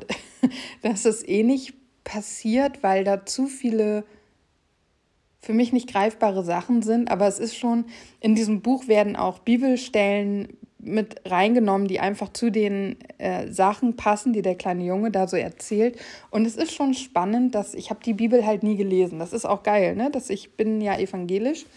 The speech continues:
ich bin getauft. Gut, da war ich noch sehr klein, da konnte ich mich auch wirklich noch nicht mit dem Glauben beschäftigen. Ich habe mich konfirmieren lassen. Ich habe zwei Jahre Konfirmations-, also Konfirmandenunterricht gemacht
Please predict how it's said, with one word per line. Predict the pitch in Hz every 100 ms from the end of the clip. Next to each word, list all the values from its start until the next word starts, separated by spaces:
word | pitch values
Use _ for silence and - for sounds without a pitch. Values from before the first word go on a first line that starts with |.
| - - _
ich | 202
bin | 226 214
getauft. | 190 - 185 226 - -
Gut, | 233 294 - _ _ _ _
da | 147 131
war | 151
ich | -
noch | 196
sehr | 190 226
klein, | 240 285 294
da | 262
konnte | - 202 180
ich | 208
mich | 226 226
auch | 220
wirklich | 226 233 254
noch | 247
nicht | 247 247
mit | 233
dem | 240
Glauben | 240 233 233
beschäftigen. | 233 247 240 233 -
Ich | -
habe | 220 240
mich | 220
konfirmieren | - 202 196 175 180 185
lassen. | 208 226 277 359 - - - _
Ich | -
habe | 277
zwei | 277 - 226
Jahre | 240 220
Konfirmations-, | 220 214 208 196 175 - 170 185
also | - 180
Konfirmandenunterricht | 180 190 180 160 170 190 226 240 226 226
gemacht | - 220 233 233